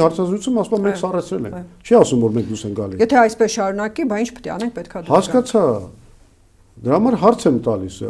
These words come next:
Speaker 1: Փաստորեն ձեր արգումենտն էլ չի աշխատում արդեն, որ դուրս են գալիս, դրա համար է թշնամանում։ Չկա տես բան հələ։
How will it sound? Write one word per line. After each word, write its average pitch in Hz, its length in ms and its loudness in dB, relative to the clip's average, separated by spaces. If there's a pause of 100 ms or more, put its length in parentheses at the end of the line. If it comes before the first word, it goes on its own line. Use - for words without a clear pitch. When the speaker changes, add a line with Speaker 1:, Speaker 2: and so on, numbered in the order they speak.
(100)
Speaker 1:
Փաստորեն 151 340 2
ձեր 165 160 6
արգումենտն 180 400 4
էլ - 60 -4
չի 123 140 0
աշխատում 101 500 -10
արդեն, 107 200 -12
որ 123 120 -2 (340)
դուրս 131 220 -4
են 123 100 0
գալիս, 135 220 4
դրա 123 160 4
համար 113 140 0
է 95 100 -4
թշնամանում։ 95 580 -10 (920)
Չկա 262 260 -2
տես 104 240 0
բան 90 160 -8
հələ։ 90 180 -12